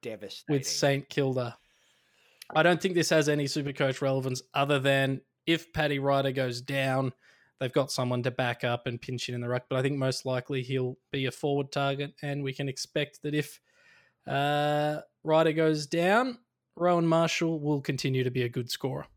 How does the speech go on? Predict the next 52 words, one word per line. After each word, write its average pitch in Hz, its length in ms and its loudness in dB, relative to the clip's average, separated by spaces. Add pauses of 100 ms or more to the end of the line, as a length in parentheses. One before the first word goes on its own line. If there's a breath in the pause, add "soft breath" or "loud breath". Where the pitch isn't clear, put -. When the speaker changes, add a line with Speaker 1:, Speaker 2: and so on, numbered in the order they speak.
Speaker 1:
Yeah, 95 180 -10
I 113 120 0
don't, 110 160 -2
I 104 80 -4
don't 95 180 -6
think - 160 -18
McKernan - 400 -18
plays 82 360 -16
unless - 260 -18
one 85 140 -14
of 78 160 -14
Marshall 80 560 -10
or 82 240 -12
Ryder 78 340 -8
or 78 320 -12 (480)
King 85 380 -16
or 80 200 -10
one 82 160 -12
of 85 60 -12
their 73 160 -12 (140)
key - 160 -16
players - 280 -12
is - 80 -20
injured. - 300 -20
He's - 140 -20
not 98 120 -10
a 80 40 -10
first - 280 -12
choice - 200 -12
player 78 360 -8 (380 soft breath)
at 87 140 -2
the 87 80 -18
Saint - 160 -14
Kilda 90 160 -12
Football - 300 -14
Club, 95 320 -12 (380)
um, 90 280 -14
and 92 180 -12
he's, 104 220 -16
he's 123 260 -12 (260)
very 123 200 0
good 135 160 -6
depth, - 440 -2
but 107 220 0
he's 98 160 -12
not, 90 280 -6 (600)
he's - 160 -16
not 92 100 -10
a 87 40 -14
first - 240 -16
choice - 160 -14
player. - 260 -10